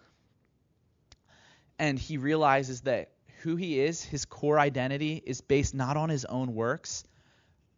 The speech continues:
but on his faith in Christ and what Christ has done for him,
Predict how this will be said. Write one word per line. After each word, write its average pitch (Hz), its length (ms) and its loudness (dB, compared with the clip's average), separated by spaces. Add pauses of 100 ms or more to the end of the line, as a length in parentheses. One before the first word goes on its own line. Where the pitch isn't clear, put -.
(160)
but 135 100 0
on 127 440 2
his - 260 -6
faith 135 280 -2
in 123 100 -6
Christ 117 420 -2
and 117 120 -6
what 120 160 -4
Christ 127 360 0
has 131 120 -8
done 117 220 -2
for 107 160 -6
him, 117 360 -6